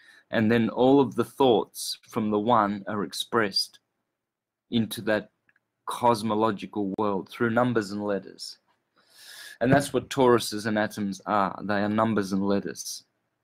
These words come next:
quantities and qualities, pulses and waves. It's a pulse wave universe. It's not a particle wave universe.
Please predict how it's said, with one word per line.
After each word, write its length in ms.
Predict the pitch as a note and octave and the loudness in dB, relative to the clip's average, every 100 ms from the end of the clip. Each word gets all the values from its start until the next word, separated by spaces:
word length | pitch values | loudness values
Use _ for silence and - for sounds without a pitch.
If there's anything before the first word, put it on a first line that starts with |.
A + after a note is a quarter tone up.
| _ _ _ _ _ _ _ _ - - - - | _ _ _ _ _ _ _ _ -20 -20 -20 -4
quantities 600 | - B2+ B2 G2+ A2+ F#2 | 0 0 0 -6 -4 -2
and 140 | G2+ | -4
qualities, 880 | - G2 F#2+ E2 - - - - - _ _ _ _ _ _ _ _ _ _ _ _ _ _ - _ _ _ _ _ _ - | 2 2 2 -2 -8 -14 -14 -18 -20 _ _ _ _ _ _ _ _ _ _ _ _ _ _ -20 _ _ _ _ _ _ -10
pulses 580 | - C3+ B2+ B2 A#2+ G2+ | 2 4 4 0 -2 -2
and 200 | G2+ G2+ | -2 2
waves. 500 | G#2 G2 F2+ D#2+ - | 2 2 0 -4 -10
It's 180 | F2+ A2+ | -10 -10
a 40 | |
pulse 500 | - - A#2+ G#2+ - | -6 2 2 2 -2
wave 260 | G#2 G2 F2 | -2 -2 -2
universe. 540 | G2+ F#2+ D#2+ C2 - | -2 -4 -6 -10 -12
It's 120 | - | -8
not 140 | A#2 G2+ | -6 -6
a 40 | |
particle 500 | G2+ G#2 G2 F#2+ F#2+ | -4 -2 -2 -4 -6
wave 280 | F2+ F#2 F2 | -6 -6 -6
universe. 640 | F#2 F2 - - - - | -8 -8 -12 -14 -16 -18